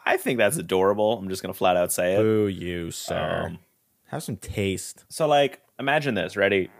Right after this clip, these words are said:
Speaker 1: You're, um, you're, you're in an alley. You're, you're kidnapping a girl, and all of a sudden, a three-foot-one or two, whatever he said he was, uh, duck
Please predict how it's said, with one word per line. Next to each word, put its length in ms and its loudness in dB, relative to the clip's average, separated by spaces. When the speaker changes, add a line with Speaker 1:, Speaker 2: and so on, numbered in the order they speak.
Speaker 1:
You're, 300 4
um, 440 4
you're, 260 0
you're 180 4
in 120 4
an 80 2
alley. 460 4
You're, 800 0
you're 200 -4
kidnapping 680 2
a 60 -2
girl, 380 0
and 100 -4
all 100 4
of 60 4
a 60 -2
sudden, 340 4
a 100 0
three-foot-one 1400 0
or 100 0
two, 380 0
whatever 280 4
he 80 -2
said 200 0
he 60 0
was, 400 -2
uh, 200 2
duck 540 0